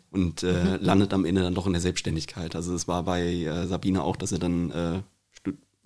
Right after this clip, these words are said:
Speaker 2: Ja, doch, sie ist, ähm,
Speaker 1: stu-, Diplom,
Speaker 2: sie
Speaker 1: ähm,
Speaker 2: hat, ähm, Umweltingenieurwesen
Speaker 1: genau,
Speaker 2: studiert
Speaker 1: ja,
Speaker 2: und, ähm,
Speaker 1: genau.
Speaker 2: genau.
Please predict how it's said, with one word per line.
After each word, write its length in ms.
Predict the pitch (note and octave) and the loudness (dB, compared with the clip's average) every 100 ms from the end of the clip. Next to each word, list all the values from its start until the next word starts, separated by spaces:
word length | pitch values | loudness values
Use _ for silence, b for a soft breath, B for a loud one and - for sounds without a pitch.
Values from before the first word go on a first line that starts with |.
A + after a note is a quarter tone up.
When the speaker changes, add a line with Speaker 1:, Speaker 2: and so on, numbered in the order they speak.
| D#3+ | -4
Speaker 2:
Ja, 180 | F3 G3+ | 4 6
doch, 140 | G#3+ | 6
sie 80 | G3 | 2
ist, 100 | E3+ | 0
ähm, 200 | E3+ E3 | 2 4
Speaker 1:
stu-, 240 | D#3+ D#3+ F#2+ | 4 4 4
Diplom, 600 | F#2+ G#2 G#2 A2 A2 A2+ D#2 | 4 2 8 10 10 6 4
Speaker 2:
sie 60 | F#2+ | 4
Speaker 1:
ähm, 100 | G2 | 6
Speaker 2:
hat, 320 | F#2+ - - - | 6 6 4 2
ähm, 420 | D#3+ D3+ D3+ D3 - | 0 2 2 0 -4
Umweltingenieurwesen 1080 | - A3+ F3+ D#3+ - E3+ D#3+ D#3+ D#3+ D#3 D3+ | 2 6 6 6 4 4 2 2 2 0 4
Speaker 1:
genau, 140 | G2+ E2+ | 6 6
Speaker 2:
studiert 260 | E2+ - | 2 0
Speaker 1:
ja, 40 | - | -2
Speaker 2:
und, 180 | D3+ - - | -4 -6 -2
ähm, 40 | |
Speaker 1:
genau. 320 | F#2 D#2+ E2 - _ | 0 0 -4 -10 _
Speaker 2:
genau. 300 | - E3 E3 | -14 -10 -10